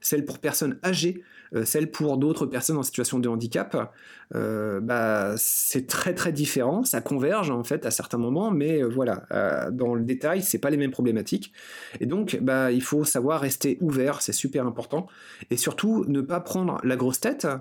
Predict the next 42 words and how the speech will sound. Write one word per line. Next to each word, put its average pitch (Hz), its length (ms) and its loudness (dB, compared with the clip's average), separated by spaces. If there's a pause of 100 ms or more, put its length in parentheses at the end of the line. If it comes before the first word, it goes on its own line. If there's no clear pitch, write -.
(120)
et 120 280 2
se 135 120 0
prendre 147 320 -2
pour 117 160 0
un 120 80 0
super 135 340 -2
créateur, 180 640 -2 (320)
parce - 140 -8
que 113 80 0
là, 160 180 2
sinon, 180 380 0
bah, 127 180 2
on 117 140 0
perd 180 340 -2
sa 131 140 -2
capacité 120 400 -4
d'écoute, 208 400 0
on 120 80 -2
perd 143 260 -2
son 117 220 0
empathie, 117 420 -2 (460)
et 117 80 2
on 117 100 0
finit 147 300 0
par 127 220 -4
travailler 127 500 2
pour - 240 -6
soi 190 420 2
plutôt 135 300 0
que 175 140 -2
pour 135 200 0
les 135 160 0
autres. 127 240 -2 (340)
Donc, 143 260 -2
à 131 40 0
mon 123 120 2
avis, 127 200 2
c'est 196 160 2
important 135 380 -2
de 123 80 2
rester 110 460 0
humble 156 400 0